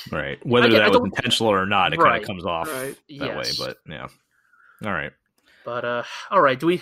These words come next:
Speaker 2: I think now we have to get into
Speaker 1: Yes.
Speaker 3: With Sunglasses Young. <laughs>
Speaker 1: Let's get into
Speaker 2: Sunglasses
Speaker 1: this.
Speaker 2: Young.
Speaker 3: Jesus
Speaker 2: And why,
Speaker 3: Christ.
Speaker 2: like,
Speaker 3: Jesus.
Speaker 2: the, the, the image itself is so ridiculous. It's so goofy because, like, without context, it's just,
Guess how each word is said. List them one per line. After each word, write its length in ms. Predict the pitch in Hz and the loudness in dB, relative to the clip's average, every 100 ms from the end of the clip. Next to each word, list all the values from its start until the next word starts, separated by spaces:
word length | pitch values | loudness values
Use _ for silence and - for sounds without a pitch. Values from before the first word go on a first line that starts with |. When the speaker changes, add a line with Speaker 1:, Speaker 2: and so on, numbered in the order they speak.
| - | -6
Speaker 2:
I 60 | 180 | -2
think 160 | 247 190 | 0 2
now 140 | 185 | 4
we 60 | 175 | 4
have 80 | 170 | 2
to 60 | 151 | 2
get 140 | 143 | -2
into 340 | 135 - 139 127 | -2 -6 -4 0
Speaker 1:
Yes. 460 | 117 80 - - - | 0 0 -2 -4 -4
Speaker 3:
With 100 | 180 | -2
Sunglasses 680 | - 156 160 139 - 202 - | -2 2 2 2 -4 -6 -4
Young. 120 | 220 - | -4 -4
<laughs> 680 | - 220 _ _ _ _ | -10 -10 _ _ _ _
Speaker 1:
Let's 120 | 120 127 | -4 2
get 80 | 123 | 2
into 100 | 107 | 2
Speaker 2:
Sunglasses 360 | 123 123 117 | -2 -4 -10
Speaker 1:
this. 80 | 113 | -12
Speaker 2:
Young. 400 | 113 107 110 110 | -10 -10 -12 -12
Speaker 3:
Jesus 240 | - 196 139 | -8 2 2
Speaker 2:
And 200 | 139 143 | 2 2
why, 520 | 139 151 151 151 151 | 4 8 8 6 2
Speaker 3:
Christ. 100 | 143 _ - _ _ _ | -4 _ -20 _ _ _
Speaker 2:
like, 440 | 143 127 123 - _ - - - | -6 -4 -4 -8 _ -20 -16 -10
Speaker 3:
Jesus. 340 | 247 - - | -10 -10 -16
Speaker 2:
the, 340 | 240 262 226 240 | -12 -10 -8 -4
the, 340 | 254 - 220 214 | -4 -2 -6 -6
the 200 | 277 320 | -2 0
image 240 | 349 349 | 2 2
itself 420 | 277 - 240 226 196 | 2 2 4 4 2
is 140 | - | -2
so 500 | - 190 180 185 175 160 | 2 4 4 2 -6 -8
ridiculous. 560 | 147 135 135 135 160 | -6 -4 -4 -4 -6
It's 140 | 180 - | -2 0
so 320 | - 220 202 | 2 6 4
goofy 420 | - 175 151 131 | 4 -6 -4 -8
because, 360 | 127 135 160 147 | -8 -4 -4 0
like, 180 | 147 165 | -2 2
without 240 | 190 208 | 2 2
context, 640 | - 175 180 175 139 - | 2 4 4 2 -4 -4
it's 140 | 185 - | -12 -2
just, 300 | 208 202 | -2 -2